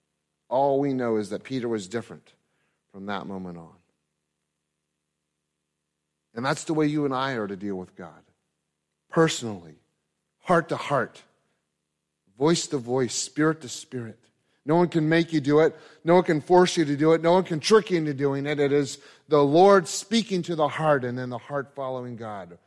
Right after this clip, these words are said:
wherever he would lead us to go. Doesn't have to be a public thing.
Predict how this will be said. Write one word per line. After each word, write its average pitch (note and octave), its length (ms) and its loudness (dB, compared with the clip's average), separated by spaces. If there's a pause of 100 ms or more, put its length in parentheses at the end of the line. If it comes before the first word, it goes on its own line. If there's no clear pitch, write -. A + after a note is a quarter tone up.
(260)
wherever A2+ 320 -4
he A2+ 100 -10
would A2 140 -6
lead G#2+ 240 -8
us F2 240 -18
to - 100 -20
go. F2 160 -20 (2000)
Doesn't D3+ 240 -2
have D3+ 180 -2
to D3+ 80 -10
be D3 100 0
a C3 60 -2
public B2+ 340 -4
thing. C3 300 -12